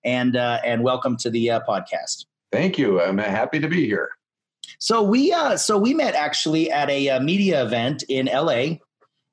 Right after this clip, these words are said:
Speaker 1: and, um, and I was really excited to find out what you guys are doing over there, um, especially because you bribed all the media people there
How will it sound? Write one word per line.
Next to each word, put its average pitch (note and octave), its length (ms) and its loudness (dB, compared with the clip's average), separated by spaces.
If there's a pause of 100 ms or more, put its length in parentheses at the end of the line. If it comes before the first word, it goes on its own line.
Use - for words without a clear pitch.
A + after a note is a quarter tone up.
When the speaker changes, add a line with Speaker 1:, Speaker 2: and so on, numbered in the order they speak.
(120)
Speaker 1:
and, C3 640 0
um, C3 560 2 (140)
and C3+ 160 0
I C3+ 100 0
was B2+ 180 0
really G3 260 2
excited D3+ 560 0
to A#2 100 -4
find C#3 360 0
out B2 260 2 (400)
what D3 400 2
you E3+ 120 2
guys C3+ 420 2
are A#2+ 120 0
doing D3 360 0
over A2+ 240 2
there, A2 440 0 (280)
um, B2 440 2
especially E3 840 0
because C3+ 560 0
you C3 460 2
bribed C3 640 -2
all C3 240 0
the C3 120 -2
media D3 420 0
people A#2+ 400 -4
there A#2+ 440 0